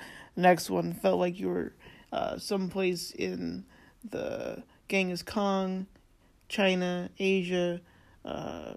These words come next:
Japan, uh, those areas.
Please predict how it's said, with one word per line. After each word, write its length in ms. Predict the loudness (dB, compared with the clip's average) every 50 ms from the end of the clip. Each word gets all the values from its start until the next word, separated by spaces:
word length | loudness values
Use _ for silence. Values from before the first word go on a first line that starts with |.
| -14 -18 -20 _ _ _ -20 _ -14 -10
Japan, 800 | -10 -8 -6 -4 -4 -2 -2 0 -2 -2 -2 -4 -4 -6 -8 -12 -14 -20 -20 -20 -20 -20 -20 -10 -6
uh, 280 | -6 -6 -4 -6 -6 -4
those 600 | 0 2 2 2 2 0 -4 -8 -12 -16 -18 -20 _ -20 -20 -20 -20 _ -10 -4
areas. 800 | -2 0 2 2 4 4 4 4 2 0 -2 -4 -8 -12 -14